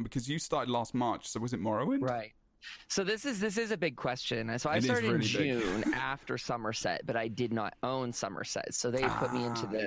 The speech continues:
Speaker 2: the
Speaker 1: okay.
Speaker 2: slave, uh, Morrowind style, um, introduction to it. And I think there's so many different ways to take this question, like you kinda said,
Speaker 1: Mm-hmm.
Speaker 2: because it's about many different players' responses. Uh,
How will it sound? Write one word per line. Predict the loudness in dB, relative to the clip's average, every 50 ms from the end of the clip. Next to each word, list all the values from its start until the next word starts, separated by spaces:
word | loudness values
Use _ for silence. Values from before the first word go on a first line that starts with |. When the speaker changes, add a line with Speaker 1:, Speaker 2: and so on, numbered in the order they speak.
| -2 -2
Speaker 2:
the | -2
Speaker 1:
okay. | -2
Speaker 2:
slave, | 0 0 0 2 2 0 0 0 0 0 0 -2 -4 -8 -12 -12 -8 -4 -2
uh, | 0 0 0 0 -2 0 0
Morrowind | 0 0 2 0 0 -2 -2 -2 0 0 0
style, | 0 0 -2 0 -2 -2 -2 -2 -2 -2 -4 -4 -6 -10 -14 -14 -14 -10 -6
um, | -4 -4 -2 -2 -2 -2
introduction | -2 -2 -2 -2 -2 -2 -2 -2 -2 -4 -2 -2
to | -2 -2 0 0 0
it. | 0 -2 -4 -10 -20 -20 -20 -20 -20 -20 -10 _ -4
And | -2 0 0 0 0 0 0 0 0 -2 -2 -2
I | -2
think | -2 -2 -2
there's | -2 -2 -2 -2
so | 0 2 2 2
many | 2 2
different | 0 0 0 0
ways | 0 0 -2
to | -2
take | -4 -4 -2
this | -2 -4 -4
question, | -2 -2 -2 -4 -4 -4 -4 -2
like | -2 -2 -4
you | -2
kinda | -2 -2 -2 -2
said, | -2 0 0 2 0 0
Speaker 1:
Mm-hmm. | -2 -4
Speaker 2:
because | -4 -4 -2 0 0 0 0 0 0 0 0 0 0 -2 -2 -2
it's | -2 -2 -2 -4 -6 -4
about | -4 -4 -2 -2 -2 0 0 -2 0 0
many | 0 0 0 0 0
different | -2 -2 -4 -4 -4 -8 -8 -8
players' | -6 -4 -2 0 0 0 0 -2 -4 -6
responses. | -6 -6 -4 -2 -2 -2 -2 -2 -4 -4 -4 -4 -4 -6 -8 -12 -12 -12 -12 -12 -12 -14 -10 -6 -4
Uh, | -2 -2 0 -2